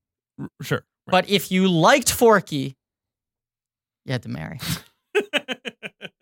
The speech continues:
Speaker 1: I think I'm going to like Forky.
Speaker 2: Then you gotta marry him.
Speaker 1: Like,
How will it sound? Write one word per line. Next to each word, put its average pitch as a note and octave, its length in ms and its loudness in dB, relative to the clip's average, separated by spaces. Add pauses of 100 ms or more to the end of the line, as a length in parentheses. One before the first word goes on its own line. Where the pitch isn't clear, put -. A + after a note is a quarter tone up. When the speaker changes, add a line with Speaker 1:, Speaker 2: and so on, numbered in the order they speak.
(920)
Speaker 1:
I C4 140 4
think F#4+ 180 2
I'm D4+ 140 4
going F#3+ 260 4
to F#3 120 -2
like D3 280 2
Forky. - 600 -4
Speaker 2:
Then G#3 240 4
you G#3+ 40 6
gotta B3 160 6
marry D4+ 280 8
him. C#4+ 80 2
Speaker 1:
Like, G3 260 4